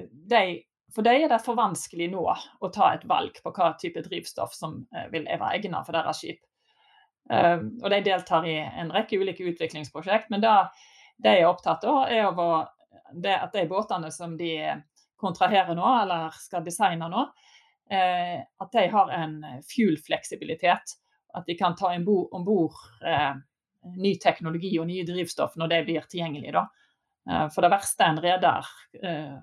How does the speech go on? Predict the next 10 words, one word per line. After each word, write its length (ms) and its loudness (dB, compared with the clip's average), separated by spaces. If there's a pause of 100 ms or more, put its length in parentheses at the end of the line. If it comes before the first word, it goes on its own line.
(180)
kan 140 0
oppleve 360 2
er 140 2
jo 100 0
at 140 -12
et 160 -10 (180)
nytt 320 -8
fartøy 600 0 (200)
ikke 320 -6
er 300 0